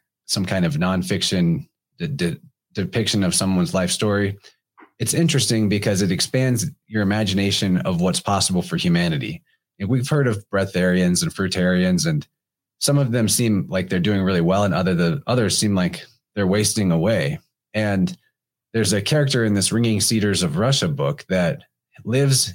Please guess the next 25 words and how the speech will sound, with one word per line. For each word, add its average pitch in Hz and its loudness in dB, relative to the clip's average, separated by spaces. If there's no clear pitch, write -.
in 127 0
the 110 -2
wilderness 117 2
of 95 -2
the 101 0
woods 104 2
of 98 -2
Siberia, 101 2
even 92 0
though 82 2
it's, 76 0
like, 65 -6
really 78 0
cold 98 -2
there, 95 0
barely 110 0
needs 98 2
clothing. 139 0
We 117 -2
hear 139 4
stories 123 0
about 90 0
Native 98 0
Americans, 87 0
like 80 -2